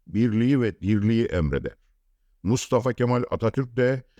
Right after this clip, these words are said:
bu memlekette ömrü boyunca birlik ve dirliği sağlamaya çalışmıştır. Bu sebeple sizler ne yaparsanız yapın, Türkiye Cumhuriyet Devleti'nin onurlu, kafası çalışan, mütedeyyin,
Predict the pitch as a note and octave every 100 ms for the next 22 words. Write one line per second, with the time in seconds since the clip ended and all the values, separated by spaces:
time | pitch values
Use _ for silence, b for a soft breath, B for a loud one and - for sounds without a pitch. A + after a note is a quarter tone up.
0 | b - G#2 C#3+ B2+ A#2+ A2+ A#2+ G#2+ -
1 | C3 - A2 A#2+ C3+ B2+ A2+ A2 A#2 F#2
2 | A#2 A#2+ C#3 - A2+ G#2+ A#2 A#2 C3 B2
3 | G2 G#2+ G#2+ A#2+ - F#2 D#2 - B1+ -
4 | - - _ _ _ _ _ G2 B2+ C3
5 | A#2 A2+ - A#2+ - A#2 G#2+ A#2+ A2 A#2
6 | C#3 A#2 G2+ - F2 D#2 C#2 D#2 - D2
7 | - _ _ _ - C#3+ A2+ A2+ G2 A2
8 | G#2 G2+ G2 - G#2 G#2 - A#2 A2+ -
9 | G#2+ A2 G#2 A2+ G2 - - A2 - G2+
10 | G2+ - A2 E2+ - _ _ _ - G2
11 | B2 G#2+ A2 G#2 B2 F#2+